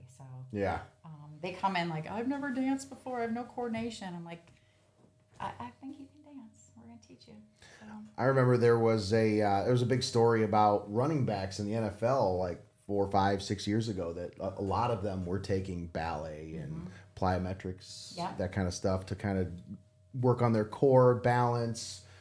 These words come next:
Speaker 2: just gaining strength. So, yeah,
Speaker 1: Yeah,
Speaker 2: that's
Speaker 1: it's,
Speaker 2: cool.
Speaker 1: it's good. Um, so at my studio, we d-, we,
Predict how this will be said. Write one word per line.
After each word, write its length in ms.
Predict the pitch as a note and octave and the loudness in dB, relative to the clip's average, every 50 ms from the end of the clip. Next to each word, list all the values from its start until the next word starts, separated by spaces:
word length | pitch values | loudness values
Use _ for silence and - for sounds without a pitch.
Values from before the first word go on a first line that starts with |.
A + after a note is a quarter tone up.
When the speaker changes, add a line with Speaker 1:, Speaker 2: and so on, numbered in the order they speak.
| - - - - | -20 -20 -8 -4
Speaker 2:
just 240 | C#3 B2+ B2 - | -4 -2 -2 0
gaining 320 | A#2 C#3 B2+ B2 A#2+ A#2 G#2 | 2 2 4 4 2 2 0
strength. 560 | - - - A2+ A2+ A2 A2+ A2+ A2 - - - - - - - - | -2 -2 0 0 0 2 2 0 -2 -4 -10 -16 -20 -20 -20 -20 -20
So, 400 | - - A#2 G#2+ G#2 G2+ G2 - - - | -6 0 2 2 2 2 0 -2 -4 -4
yeah, 140 | D#3+ A3+ G#3 | -4 -2 -2
Speaker 1:
Yeah, 160 | F3+ F3+ F3 E3 - - - | -4 -6 -8 -8 -8 -8 -8
Speaker 2:
that's 120 | - - | -6 -4
Speaker 1:
it's, 60 | - | 0
Speaker 2:
cool. 260 | - F3 G#3+ C3+ - - - | 0 2 2 0 -2 -4 -8
Speaker 1:
it's 140 | G#3+ G#3+ - - | -10 -12 -10 -8
good. 260 | - A#3 G3+ D#3 - - - - - - _ _ _ _ _ F#3 | -8 -6 -6 -8 -10 -12 -18 -20 -20 -20 _ _ _ _ _ -20
Um, 300 | F#3 F3 F3 F3 F3 F3 | -20 -18 -18 -16 -16 -16
so 180 | - - A#3+ A#3 | -6 0 0 2
at 120 | A#3+ A#3 | 2 2
my 120 | A#3 B3 A#3+ | 0 -4 -4
studio, 1000 | A3+ - - - D#4 E4 - C4 A#3 G#3 G3 F#3+ F#3+ F#3+ F#3+ F#3+ F#3+ F3+ - - - - _ _ _ _ _ _ - - - - - | -4 -4 -6 -4 -4 -2 -2 -2 0 0 0 2 2 0 0 -2 -2 -4 -8 -10 -16 -20 _ _ _ _ _ _ -20 -20 -20 -18 -8
we 140 | G3 A3 A3+ | -6 -6 -6
d-, 160 | G3+ F#3+ - - - - | -6 -8 -12 -16 -18 -14
we, 140 | G3 A3 G3+ | -10 -8 -8